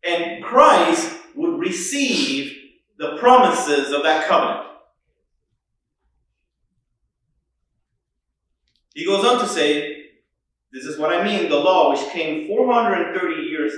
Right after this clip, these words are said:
afterwards does not annul a covenant previously ratified by God." In other words,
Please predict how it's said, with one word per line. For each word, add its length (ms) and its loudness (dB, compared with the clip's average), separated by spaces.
afterwards 1080 -4
does 280 -2
not 420 2
annul 440 2
a 220 -6
covenant 520 -4
previously 600 -10
ratified 580 -2
by 260 -4
God." 840 2
In 80 -6
other 260 2
words, 300 0